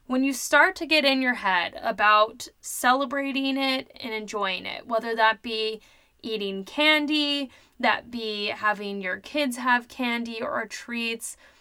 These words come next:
going out to a party, not going out to a party, whatever it may be, please remember that it is just such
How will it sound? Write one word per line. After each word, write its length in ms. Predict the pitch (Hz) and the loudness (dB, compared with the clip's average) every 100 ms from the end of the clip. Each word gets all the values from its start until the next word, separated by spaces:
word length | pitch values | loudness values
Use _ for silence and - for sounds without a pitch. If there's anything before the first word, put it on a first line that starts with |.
| _ _ _ _ _ _ - | _ _ _ _ _ _ 0
going 320 | 254 262 262 | 2 2 4
out 200 | 254 247 | 4 2
to 140 | - 254 | -2 -4
a 60 | |
party, 440 | - 254 240 247 240 | 2 4 4 2 0
not 280 | 233 240 | 2 0
going 240 | 240 240 233 | 0 -2 0
out 160 | 233 233 | -2 -2
to 120 | 240 | -6
a 60 | |
party, 360 | 220 226 220 226 | -2 0 0 0
whatever 400 | 220 220 254 294 | 2 2 4 4
it 160 | 294 269 | 2 0
may 220 | 247 233 | -2 -2
be, 480 | 214 180 202 247 - _ _ _ _ _ | -4 -6 -6 -10 -14 _ _ _ _ _
please 460 | - 294 359 370 339 | -4 0 2 0 -2
remember 640 | 311 294 302 320 330 330 - | 2 4 4 2 2 0 -6
that 280 | 254 240 - | -4 -4 -4
it 160 | 247 247 | -6 -6
is 240 | 220 - | -8 -8
just 360 | 262 240 - - | -8 -6 -6 -8
such 560 | - - 302 302 - | -8 -2 0 0 -2